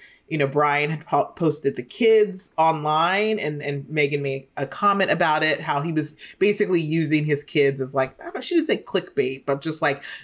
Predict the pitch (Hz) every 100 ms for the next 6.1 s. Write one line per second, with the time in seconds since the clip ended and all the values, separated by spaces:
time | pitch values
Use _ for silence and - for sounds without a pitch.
0 | _ 185 185 175 170 175 156 - 151 143
1 | 147 139 147 147 139 135 139 135 127 135
2 | 131 - 196 175 170 160 151 151 - -
3 | 190 202 214 196 180 175 170 165 147 139
4 | - 151 143 160 160 156 151 143 139 135
5 | 135 139 139 135 135 - - 151 180 214
6 | -